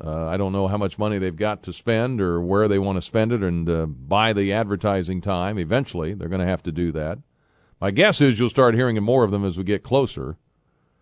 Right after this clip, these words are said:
But if you don't have a, uh, unlimited budget like the governor does, for instance,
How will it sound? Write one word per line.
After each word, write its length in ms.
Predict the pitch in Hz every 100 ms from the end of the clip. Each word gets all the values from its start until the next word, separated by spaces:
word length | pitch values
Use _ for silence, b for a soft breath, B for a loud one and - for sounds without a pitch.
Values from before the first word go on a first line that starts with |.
| _ _ _ _ _ _ -
But 100 | 90
if 80 | 92
you 60 |
don't 220 | 117 127
have 220 | 120 120 110
a, 340 | 104 104 101
uh, 200 | 101 95
unlimited 560 | 131 131 123 123 101 82
budget 400 | 139 127 113 113 -
like 180 | 92
the 80 | 95
governor 340 | 92 143 113 95
does, 280 | 90 87
for 200 | - 95
instance, 560 | 85 78 92 131 -